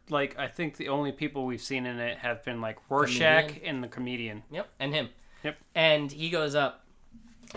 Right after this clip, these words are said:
Speaker 2: into the sky, and, uh, they're talking about he, he, he's, he's becoming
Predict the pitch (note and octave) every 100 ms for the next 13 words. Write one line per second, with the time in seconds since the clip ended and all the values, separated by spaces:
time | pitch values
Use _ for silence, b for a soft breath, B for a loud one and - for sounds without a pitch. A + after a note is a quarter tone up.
0 | - G#3+ G3+ D#3+ C#3 E3+ D3+ C3+ A#2+ G#2+
1 | G2+ b b b b - C#3+ C3 B2 A#2+
2 | A2+ - - A#2 A2 A2 A#2 C3 A#2 A#2+
3 | A2+ A2 G#2 - B2+ A2+ A#2+ A#2 A#2 C#3
4 | C3 - - - C#3+ - - - C3 F3+
5 | F3+ D#3+ C3+